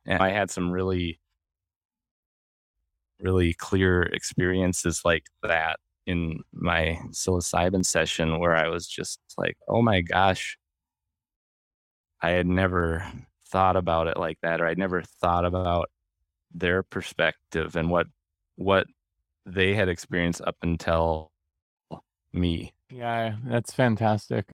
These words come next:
Speaker 2: There's nothing better than that feeling of being able to empathize and be in someone else's shoes. I thank you so much for talking today, w-, what is ways that you're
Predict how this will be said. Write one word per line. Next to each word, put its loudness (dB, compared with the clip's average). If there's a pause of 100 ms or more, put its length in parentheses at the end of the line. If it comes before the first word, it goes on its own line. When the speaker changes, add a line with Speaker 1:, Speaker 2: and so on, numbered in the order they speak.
Speaker 2:
There's -2
nothing 0
better 0
than 0
that -2
feeling 0
of -4 (120)
being 0
able -2
to -4
empathize 0
and -4 (320)
be 4
in 4
someone -2
else's -2
shoes. -2 (720)
I 0
thank 0
you 2
so 0
much 2
for -2
talking -2
today, -2 (680)
w-, -4
what 4
is 4
ways 6
that 2
you're 2